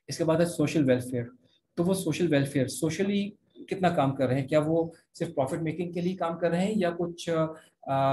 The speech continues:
benefit के लिए भी काम कर रहे हैं? जैसे मैंने आपको बताया था कि बहुत सी यूनिवर्सिटीज़ हैं,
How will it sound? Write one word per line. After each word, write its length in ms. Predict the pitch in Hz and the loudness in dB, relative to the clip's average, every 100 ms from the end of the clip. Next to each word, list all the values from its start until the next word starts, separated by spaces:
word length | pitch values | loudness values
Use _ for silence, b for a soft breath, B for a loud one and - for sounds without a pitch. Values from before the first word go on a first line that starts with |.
| 135 | 2
benefit 500 | 131 123 147 165 160 | 0 0 0 0 0
के 60 | |
लिए 120 | 147 143 | 0 0
भी 100 | 143 | 0
काम 200 | 127 123 | -4 -2
कर 100 | 127 | -4
रहे 60 | |
हैं? 60 | 127 | -4
जैसे 160 | 135 151 | -2 0
मैंने 140 | 147 | 0
आपको 120 | 147 | -2
बताया 300 | 147 143 139 | -4 -2 -2
था 120 | 139 | -4
कि 380 | 151 - 151 147 B B _ 127 | -10 -4 -2 -2 B B _ 0
बहुत 220 | 143 143 | 2 4
सी 60 | |
यूनिवर्सिटीज़ 560 | 156 147 143 147 156 151 | 4 4 2 0 0 0
हैं, 120 | 156 | -2